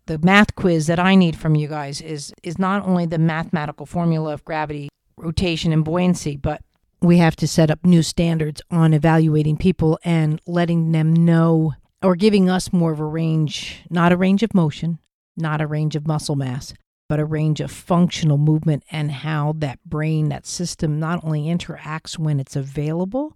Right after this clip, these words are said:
but how it can manipulate and create said forces in outer space and then back on Earth.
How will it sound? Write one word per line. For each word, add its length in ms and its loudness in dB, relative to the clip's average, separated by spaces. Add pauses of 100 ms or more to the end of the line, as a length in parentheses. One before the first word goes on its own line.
but 140 -2
how 240 -4
it 100 -4
can 180 2
manipulate 680 0
and 100 -6
create 640 -6
said 360 -8
forces 680 -8
in 240 2
outer 280 -2
space 520 -8
and 140 -2
then 200 0
back 360 -8
on 260 -4
Earth. 300 -10